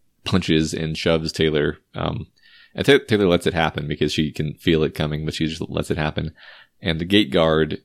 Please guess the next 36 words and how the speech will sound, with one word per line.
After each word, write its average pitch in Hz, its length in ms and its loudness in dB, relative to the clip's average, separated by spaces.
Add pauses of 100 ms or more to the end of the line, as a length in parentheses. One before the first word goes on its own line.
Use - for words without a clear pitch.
(100)
who 90 100 -2
let 78 160 0
her 80 100 -2
in 85 240 0
grabs 80 360 -2
Emma 82 400 0
and 85 140 -12
tells 82 200 0
Taylor 82 500 0 (160)
that, 80 320 -2
uh, 78 260 -2 (320)
she - 180 0
can 82 160 -2
leave 85 240 4
if 73 100 -4
she 80 120 0
wants, 78 440 -2
but - 220 -6
there's 78 160 0
only 80 160 0
going 80 140 0
to 76 60 -8
be 78 100 -2
justice 80 640 -2 (340)
if - 100 -6
she - 100 -2
comes 78 220 -2
along 76 380 -2
and 80 180 -10
testifies 76 540 -2
against 76 300 -4
Emma 78 320 -4 (120)
for, - 140 -2
for - 160 -12
doing 78 240 -2
this. - 340 -6